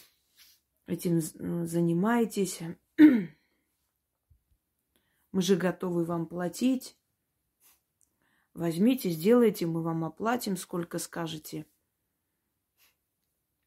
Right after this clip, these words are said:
Я говорю, чтобы они изучали, во-первых, потому что они найдут вопрос, э, то есть ответы на свои вопросы бесплатно.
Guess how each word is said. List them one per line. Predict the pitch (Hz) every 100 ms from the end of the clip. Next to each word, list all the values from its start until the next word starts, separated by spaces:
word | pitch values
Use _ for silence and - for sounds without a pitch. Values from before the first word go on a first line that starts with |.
| _ _ _ _ - - - -
Я | 185 190
говорю, | 190 202 220 240 233 - _
чтобы | - - 185 175
они | 185 185
изучали, | 185 185 185 196 180
во-первых, | 170 175 180 175 165 - _ _
потому | - - 170 165
что | 160 - 170
они | 170 170
найдут | 170 170 165 165
вопрос, | 180 175 160 165 160 -
э, | 175 170 170
то |
есть | 165 175
ответы | 170 180 165 175
на | 165
свои | - 160 165
вопросы | 160 156 151 151 - 147 _ - - - - - _
бесплатно. | - 185 180 - 180 185 247 - 170 156